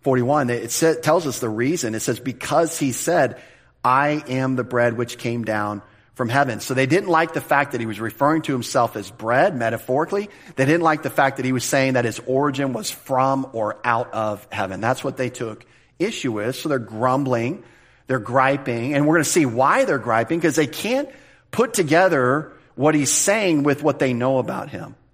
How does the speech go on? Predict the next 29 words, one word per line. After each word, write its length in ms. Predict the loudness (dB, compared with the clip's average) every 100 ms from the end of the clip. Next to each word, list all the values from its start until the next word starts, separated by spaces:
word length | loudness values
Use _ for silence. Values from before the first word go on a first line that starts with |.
| -2
That's 240 | 0 0
the 80 | -2
problem. 460 | 0 2 2 2 -2
They're, 120 | -2
they're 200 | 0 -2
trusting 580 | 0 0 0 2 0 4
their 140 | 4
own 120 | 4
evaluation 1040 | 4 2 2 0 2 0 0 -6 -6 -8 -10 _ _ _ -2
of 140 | 0 0
the 80 |
situation. 540 | 2 0 2 0 0 -2
We'll 100 | -2
see. 180 | 2 4
They're 100 | 4
like, 160 | 2
"Well, 120 | 2
wait 120 | 2 2
a 40 |
minute. 240 | 2 -2
Didn't 160 | -2 -2
I, 180 | -2 -8 -14 -20 -14
I 60 | -4
went 160 | -4 -2
to 80 |
school 360 | -4 -4 -2 -2
with 160 | -2 -4
that 240 | -6 -6
guy." 300 | -8 -10